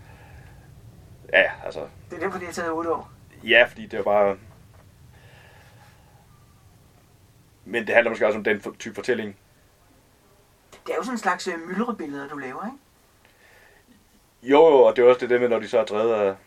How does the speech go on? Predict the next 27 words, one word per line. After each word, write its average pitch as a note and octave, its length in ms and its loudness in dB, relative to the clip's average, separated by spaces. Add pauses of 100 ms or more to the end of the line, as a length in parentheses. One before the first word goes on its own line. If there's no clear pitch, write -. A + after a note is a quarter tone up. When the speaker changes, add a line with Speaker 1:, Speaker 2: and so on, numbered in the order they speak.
(560)
Speaker 1:
af F#2 120 -10
farens G#2 280 0
vanvid A2 280 0
der, G#2 200 -4
så, G2 260 -6 (2000)
altså, E2 160 -20
så F#2+ 120 -18
kommer G#2+ 180 -4
der G2+ 60 -10
flere B2+ 120 4
og A#2+ 40 2
flere A#2+ 180 2
af G#2 60 0
dem, A2+ 80 -8
og G2 100 -6
de G2+ 60 -20 (1300)
skaber G#2 320 -6
nye G#2+ 140 -10
tråde, G#2+ 260 -4
så, G2+ 180 -6
men A#2 120 -6
jo, B2+ 80 2
man C3+ 80 6
kan A#2 100 2
godt G#2 140 2
sige, A2+ 160 -6
at - 160 -10